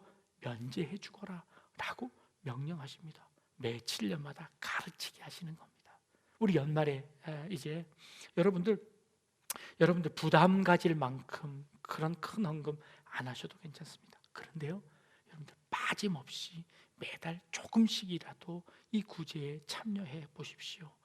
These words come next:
그러면요, 여러분들의 기쁨이 넘칩니다. 여러분들 가운데, 아니, 그것 자체, 그런 마음이 드는 것 자체가 이미 하나님의 복을 누리고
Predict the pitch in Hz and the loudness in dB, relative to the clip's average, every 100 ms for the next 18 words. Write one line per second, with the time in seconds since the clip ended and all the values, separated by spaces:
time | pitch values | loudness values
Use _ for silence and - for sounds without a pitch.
0 | _ _ - 156 170 160 180 214 _ _ | _ _ -4 0 0 -2 -6 -10 _ _
1 | _ - 151 151 139 127 135 - _ _ | _ 0 2 2 -2 -8 -10 -12 _ _
2 | - 160 147 165 143 127 131 127 - 156 | -6 -6 -4 -8 -8 -10 -10 -12 -12 -12
3 | 143 - - _ _ - 214 214 196 165 | -16 -20 -20 _ _ 10 10 10 6 4
4 | 147 156 185 - - - 131 139 123 - | 0 -2 -4 -6 -20 -4 0 0 -2 -4
5 | - 160 208 208 - - - - 156 - | 2 10 10 10 -4 -4 -4 -8 -8 2
6 | 214 220 220 151 180 185 175 165 170 165 | 8 10 8 6 2 0 -2 -4 -4 -6
7 | - 147 - - - - - _ 175 208 | -8 -12 -14 -18 -20 -20 -20 _ 12 12
8 | 220 220 - 202 165 147 151 - _ _ | 12 10 4 -2 -2 -4 -10 -12 _ _
9 | _ - 165 180 233 220 147 151 151 156 | _ 2 2 2 -6 -4 -6 -6 -6 -8
10 | 160 | -10